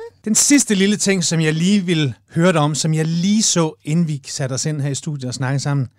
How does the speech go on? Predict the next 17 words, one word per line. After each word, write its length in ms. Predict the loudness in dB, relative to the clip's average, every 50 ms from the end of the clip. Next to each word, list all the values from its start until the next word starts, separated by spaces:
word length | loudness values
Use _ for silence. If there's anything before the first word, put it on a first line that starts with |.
| _ _ _ _ _ _ _ _ _ _ _ _ _ -12
Er 80 | -10 -8
det 80 | -6 -4
noget 200 | -2 0 0 0
med, 200 | 0 0 -2 -4
I 80 | -4 -4
laver 280 | -4 -2 -2 -2 -4
en 180 | -2 -2 -2 -2
rødgrød 520 | 0 2 2 2 2 2 0 -4 -4 -4
tærte, 460 | -2 -2 0 0 0 0 0 -4 -6
at 160 | -6 -8 -6 -6
du 100 | -10 -8
trods 420 | -8 -8 -8 -6 -6 -4 -2 0
alt 240 | 0 0 0 -2 -6
lige 400 | -6 -2 0 2 4 4 4 4
har 240 | 4 2 2 2 2
taget 380 | 0 0 2 2 2 0 0
danskernes 640 | 0 0 0 0 -2 -2 -2 0 0 0 0 -2 -4